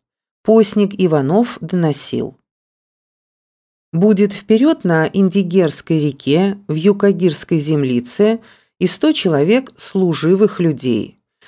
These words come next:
то им можно сытым быть рыбою и зверем без хлеба. В Юкагирской землице соболей много. В Индигирь реку многие реки впали,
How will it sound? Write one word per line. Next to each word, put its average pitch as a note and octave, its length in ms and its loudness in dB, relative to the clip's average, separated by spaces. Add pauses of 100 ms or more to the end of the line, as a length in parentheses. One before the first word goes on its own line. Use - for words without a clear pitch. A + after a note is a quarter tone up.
(260)
то F3+ 100 4
им C4 160 4
можно C#4 380 2
сытым G3+ 440 0
быть C#3 240 0
рыбою E3 520 0
и D3+ 100 -2
зверем C#3 480 0
без D3 240 -2
хлеба. B2+ 560 -4 (1040)
В D#3+ 40 -2
Юкагирской F3 760 0
землице C#3+ 600 -2
соболей C#3+ 500 0
много. C3+ 580 -4 (880)
В D3+ 240 -4
Индигирь G3 680 0
реку E3+ 520 0
многие E3+ 520 0
реки A#3+ 340 0
впали, B2+ 600 -2